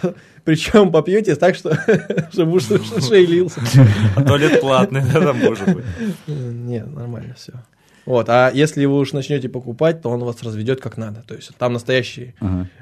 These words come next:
Speaker 1: продажники сидят.
Speaker 3: А как они разводят? Ну, просто на, ну,
Speaker 1: Ну,
Speaker 3: подороже продаст?
Speaker 1: нет, не так. Русских людей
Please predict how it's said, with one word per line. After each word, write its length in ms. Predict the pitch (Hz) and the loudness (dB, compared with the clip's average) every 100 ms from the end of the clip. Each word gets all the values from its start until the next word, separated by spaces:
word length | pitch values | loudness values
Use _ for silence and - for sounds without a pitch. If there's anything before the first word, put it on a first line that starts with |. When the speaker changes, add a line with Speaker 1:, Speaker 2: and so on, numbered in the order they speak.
| _ - | _ -4
Speaker 1:
продажники 560 | 120 123 160 147 131 | 2 4 4 2 -6
сидят. 300 | 123 120 117 | -10 -2 2
Speaker 3:
А 20 | |
как 140 | 113 156 | 2 4
они 140 | 110 | 4
разводят? 320 | 101 107 98 120 | 2 2 0 2
Ну, 120 | 139 | 0
просто 260 | 117 107 113 | 0 -2 0
на, 280 | 101 92 80 - | 0 0 -4 -10
ну, 540 | 110 - - 147 151 | -10 -10 -10 -4 -2
Speaker 1:
Ну, 320 | 95 160 175 - - | -2 -4 -6 -6 -2
Speaker 3:
подороже 400 | 113 120 131 120 | 0 0 -2 -4
продаст? 500 | 123 123 131 151 139 | -4 -4 -4 -6 -6
Speaker 1:
нет, 540 | 127 127 117 107 107 _ _ | -6 -4 -4 -6 -10 _ _
не 580 | 135 123 110 107 113 123 | -20 -12 -10 -8 -8 -8
так. 320 | 127 120 107 110 _ | -8 -8 -8 -12 _
Русских 440 | 120 143 - 151 - | -4 -2 -2 -6 -4
людей 440 | 123 127 196 208 | -2 0 0 -2